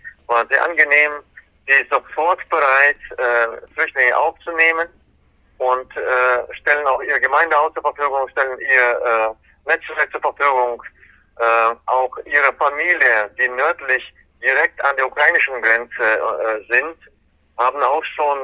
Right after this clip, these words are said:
äh, äh, sich eingesetzt für Flüchtlinge. Und danach sind wir mit ihr, nach dem Gespräch mit ihr, sind wir zur Grenze direkt gefahren. Und, äh, an der Grenze ist es so, äh, zu, äh, wo wir waren, dass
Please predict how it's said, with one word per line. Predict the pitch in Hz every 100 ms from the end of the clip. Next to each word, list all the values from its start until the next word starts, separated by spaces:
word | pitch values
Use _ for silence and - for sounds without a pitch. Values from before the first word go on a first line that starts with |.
| 131
äh, | 131 123 127 120
äh, | 120 _ _ -
sich | -
eingesetzt | 135 147 139 123 127 -
für | 120
Flüchtlinge. | - 160 - 131 127 151 180 _ _ _ _ -
Und | 123 120
danach | 139 147 -
sind | 156 -
wir | 147
mit | 135 135
ihr, | 151 160
nach | 147 139
dem | 135
Gespräch | 131 139 139 135
mit | 135
ihr, | 131 135 127
sind | 123
wir | 131 127 120
zur | 131
Grenze | - 127 - -
direkt | 131 151
gefahren. | 156 - 139 135 139 147 _ - - - _ -
Und, | 123 131 131
äh, | 139 131 131
an | 131
der | 127
Grenze | 120 135 180 - 165
ist | 131
es | 131 117 -
so, | 139 156 175 170 139
äh, | 131 _ -
zu, | 143
äh, | 123 127 123 123 -
wo | 123
wir | 131 120
waren, | 127 131 123 _ _
dass | -